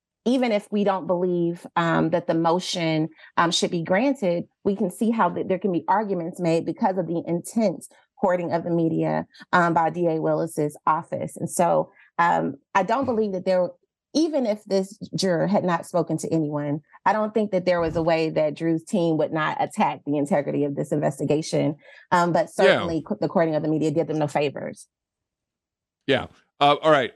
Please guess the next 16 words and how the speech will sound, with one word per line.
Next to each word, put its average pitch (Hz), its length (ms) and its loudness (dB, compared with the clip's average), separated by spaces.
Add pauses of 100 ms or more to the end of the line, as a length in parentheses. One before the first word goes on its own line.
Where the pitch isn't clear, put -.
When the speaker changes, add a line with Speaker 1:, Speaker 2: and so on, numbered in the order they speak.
Speaker 2:
I, 135 240 2
one 180 320 4
other 180 200 4
thing 151 240 0
about 113 300 0
this, 95 300 -4
or 107 100 0
two 165 240 2
other 107 180 2
things, 95 300 -6
really. 107 320 0
Tamar, 143 540 2
you 143 260 2
and 107 180 0
Bill 98 360 0
Rankin, 101 500 0